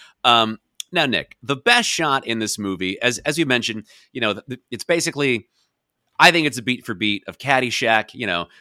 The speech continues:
an outsider trying to join a fancy club.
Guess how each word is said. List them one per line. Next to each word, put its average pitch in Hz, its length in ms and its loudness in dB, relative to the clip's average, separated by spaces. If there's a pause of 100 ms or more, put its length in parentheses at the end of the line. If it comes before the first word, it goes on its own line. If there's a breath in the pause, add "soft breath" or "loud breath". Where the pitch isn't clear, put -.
(180 soft breath)
an 92 140 -8
outsider 117 560 4
trying 98 340 -2
to 92 120 -10
join 85 260 -6
a 80 60 -8
fancy 78 400 -8
club. 131 560 4